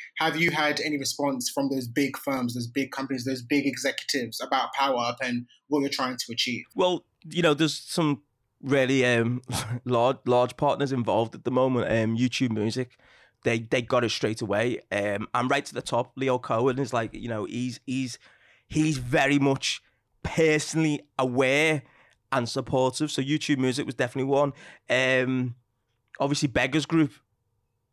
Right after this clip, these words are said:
Speaker 2: you know, their, their C E O swam the English Channel to raise money. They, he was the first one. He heard about it and was like, "Man, I'll get you started." Swam the English Channel. Like, it's just nuts. Do you know what I mean? And again, that's not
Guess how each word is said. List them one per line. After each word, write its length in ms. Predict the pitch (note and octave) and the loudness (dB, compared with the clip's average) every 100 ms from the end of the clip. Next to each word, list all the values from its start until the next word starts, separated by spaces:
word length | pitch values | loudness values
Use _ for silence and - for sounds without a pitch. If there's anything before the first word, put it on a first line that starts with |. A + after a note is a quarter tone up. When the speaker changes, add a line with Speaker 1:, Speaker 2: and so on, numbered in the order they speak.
| _ _ - | _ _ -2
Speaker 2:
you 80 | |
know, 160 | A#2+ A#2+ | 2 2
their, 320 | G#2 C3+ C3 | 2 2 2
their 240 | - C#3 C#3+ | 2 0 0
C 260 | - B2+ | 0 4
E 40 | B2 | 4
O 80 | |
swam 540 | B2 - C3 B2 B2 A#2+ _ _ _ | 2 0 2 2 0 -4 _ _ _
the 160 | B2 - | -4 0
English 340 | C3+ B2 A#2+ - | 0 0 -2 0
Channel 300 | C3+ C3+ D3 | 0 0 0
to 120 | D#3 | 0
raise 260 | D3 D3 | 2 2
money. 240 | C#3+ D3 D3+ | 2 0 0
They, 180 | F3 F3+ | -2 0
he 120 | F#3+ | 2
was 120 | G3+ | 2
the 80 | E3 | 0
first 400 | - F3 D#3+ - | 2 2 2 2
one. 340 | E3 G#3+ A3+ - _ _ _ _ _ | 2 2 -2 -10 _ _ _ _ _
He 220 | - F#3+ F3+ | -2 2 2
heard 140 | F#3+ | 2
about 200 | G3 G#3 | 4 4
it 80 | F#3+ | 4
and 20 | |
was 100 | E3 | 2
like, 160 | D#3 F3 | 0 0
"Man, 160 | D3+ - _ _ - | -2 -2 _ _ 2
I'll 140 | E3+ | 2
get 160 | E3+ D#3 | 2 0
you 80 | D3+ | 0
started." 520 | - C#3+ D3+ F3 E3+ - _ _ _ - | 2 2 2 -2 -4 -12 _ _ _ -10
Swam 320 | - E3 E3 | -2 2 2
the 100 | E3+ | 2
English 320 | D#3+ D#3 - | 2 0 0
Channel. 380 | - C3+ D3+ E3 _ | 0 0 0 -4 _
Like, 180 | C3 B2+ | -2 -2
it's 160 | - - | -4 -6
just 220 | D#3+ - | -4 -4
nuts. 420 | C#3+ C#3+ - - | -2 -2 -2 -12
Do 120 | - C#3+ | -2 -2
you 60 | |
know 40 | C#3 | 0
what 80 | |
I 20 | D3 | 0
mean? 140 | D#3+ | 0
And 100 | E3 | -2
again, 260 | E3 F3+ F3+ | 2 2 2
that's 180 | F#3 F3+ | -2 0
not 280 | G3 D#3 | 0 0